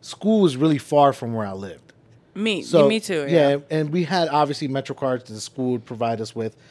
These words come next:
Speaker 1: But, you know, she always wanted us to have at least some money just in case.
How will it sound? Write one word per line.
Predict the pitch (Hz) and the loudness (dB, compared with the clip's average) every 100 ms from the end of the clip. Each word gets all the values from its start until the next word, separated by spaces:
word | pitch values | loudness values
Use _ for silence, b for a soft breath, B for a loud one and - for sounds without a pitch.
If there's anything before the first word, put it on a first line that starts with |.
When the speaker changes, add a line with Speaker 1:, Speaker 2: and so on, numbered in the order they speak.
| b b _ | b b _
Speaker 1:
But, | 156 147 147 | 0 0 0
you | 165 | 0
know, | 151 | 2
she | - | 4
always | 170 180 | 4 4
wanted | 165 170 156 | 4 2 0
us | 160 | 0
to | |
have | 151 127 131 | -4 -4 -4
at | |
least | 170 185 | -4 -2
some | 202 190 | -2 -2
money | 185 190 | -2 -2
just | 151 - | -6 -10
in | 135 | -8
case. | 143 180 214 | -6 -6 -8